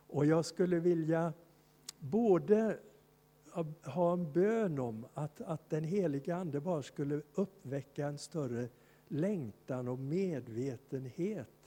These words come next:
på det här området som har med Guds rike och Guds vilja och Guds ordningar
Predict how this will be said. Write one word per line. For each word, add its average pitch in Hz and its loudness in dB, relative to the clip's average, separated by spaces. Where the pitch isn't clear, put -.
på 151 2
det 151 2
här 139 -2
området 135 -4
som 160 -2
har 147 0
med 139 -4
Guds 139 -2
rike 156 -4
och 156 -4
Guds - -4
vilja 160 -4
och 147 -6
Guds 139 -6
ordningar 185 -4